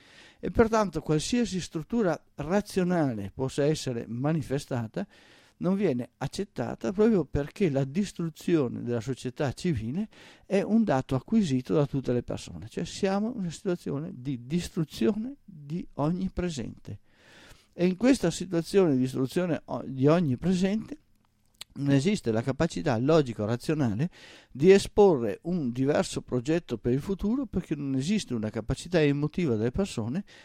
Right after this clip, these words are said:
di percepire una esigenza diversa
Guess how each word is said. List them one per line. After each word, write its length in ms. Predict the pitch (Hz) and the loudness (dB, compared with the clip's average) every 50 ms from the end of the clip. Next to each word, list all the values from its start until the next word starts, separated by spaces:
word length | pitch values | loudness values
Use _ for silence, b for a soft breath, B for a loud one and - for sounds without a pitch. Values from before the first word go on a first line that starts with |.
| B B B | B B B
di 200 | B - 170 202 | B -2 -2 0
percepire 720 | - - 147 143 - 202 - - 143 147 165 214 226 - - - - - _ - - _ | 0 0 -2 0 -2 -4 -2 -2 -2 0 0 0 -2 -4 -6 -10 -20 -20 _ -20 -10 _
una 260 | - 190 196 170 135 - | 0 2 2 2 0 -2
esigenza 680 | - 156 147 135 143 139 131 170 185 202 185 - 139 131 | 0 0 0 0 -2 0 2 4 4 4 2 0 -2 0
diversa 640 | 139 151 156 127 127 113 98 - - - 196 208 | 0 0 0 0 0 0 -2 -4 -6 -4 -6 -6